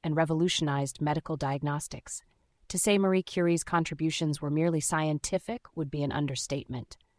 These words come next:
Her discoveries opened new avenues in science,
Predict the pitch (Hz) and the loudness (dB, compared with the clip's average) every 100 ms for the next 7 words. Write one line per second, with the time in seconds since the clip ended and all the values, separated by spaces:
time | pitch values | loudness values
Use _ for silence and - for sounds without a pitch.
0 | _ _ _ _ _ 214 180 - 226 208 | _ _ _ _ _ 0 2 4 4 6
1 | 226 233 - 165 160 151 165 180 147 147 | 4 2 2 2 2 4 4 6 4 2
2 | 151 143 135 131 - 147 139 180 - - | 2 2 0 -2 0 0 0 -2 -2 -6